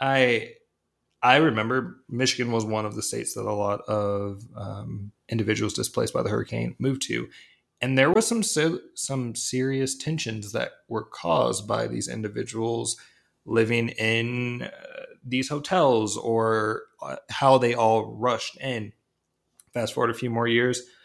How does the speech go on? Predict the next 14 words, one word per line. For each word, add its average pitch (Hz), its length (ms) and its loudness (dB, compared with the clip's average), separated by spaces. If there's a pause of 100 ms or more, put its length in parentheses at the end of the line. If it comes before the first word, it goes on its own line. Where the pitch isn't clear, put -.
(160)
hurricane 113 400 0
hits 110 160 -4
Virginia, 117 340 -2
and 117 80 -2
we 107 60 -2
have 107 100 -4
the 101 60 -12
same 143 240 -4
issue. 110 280 -6 (220)
So 143 140 0
I 135 40 4
do 170 220 4
think 160 340 2
there's, 123 540 2